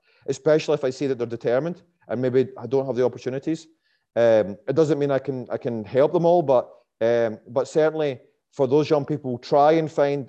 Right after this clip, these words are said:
um, people who are ahead of you, either in terms of career, experience, or knowledge, and, and soak, soak that up from them. You know,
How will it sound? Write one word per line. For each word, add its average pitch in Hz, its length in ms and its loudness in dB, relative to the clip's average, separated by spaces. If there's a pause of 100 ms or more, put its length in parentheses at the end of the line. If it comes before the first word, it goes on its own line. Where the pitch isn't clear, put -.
um, 120 280 0
people 135 280 -4
who 139 80 -6
are 117 80 0
ahead 139 320 2
of 147 140 2
you, 151 320 -2 (340)
either 127 220 0
in 120 80 -2
terms 120 240 -6
of 110 100 -8
career, 156 720 2 (180)
experience, 147 800 -2
or 107 180 -4
knowledge, 156 560 2 (440)
and, 131 500 -2 (560)
and 127 400 -2
soak, 165 380 -2
soak 156 320 -2
that 151 60 0
up 135 280 0
from 160 140 -8
them. 156 240 -6
You 107 100 -8
know, 143 300 -4